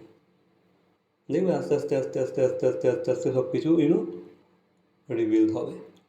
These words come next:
বাকি বিষয়ে তোমাদের কী মন্তব্য? তবে ভাই, এরা যেভাবে নিজেদেরকে পারফেক্ট কাপল হিসেবে শোকেস করতো, এদেরকে দেখে ভাই অনেকেই, অনেক কাপলরা fake, you know, ফেক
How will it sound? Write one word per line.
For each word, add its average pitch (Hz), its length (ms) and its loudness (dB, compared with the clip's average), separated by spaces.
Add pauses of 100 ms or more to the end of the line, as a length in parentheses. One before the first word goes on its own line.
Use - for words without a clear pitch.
(180)
বাকি 135 180 0
বিষয়ে 143 240 -2
তোমাদের 139 280 -2
কী 143 80 -2
মন্তব্য? 156 600 -2 (200)
তবে 196 140 4
ভাই, 196 300 4
এরা 160 240 8
যেভাবে 147 360 6
নিজেদেরকে 139 440 2
পারফেক্ট 143 580 0
কাপল 131 280 0
হিসেবে 127 280 2
শোকেস 120 340 -4 (100)
করতো, - 440 -6 (1900)
এদেরকে 131 300 -2
দেখে 131 140 -2
ভাই 131 140 -2
অনেকেই, 127 440 -6
অনেক 127 360 -4 (440)
কাপলরা 120 480 -2 (260)
fake, 147 220 6 (140)
you 147 120 4
know, 180 100 4 (1400)
ফেক 160 140 -2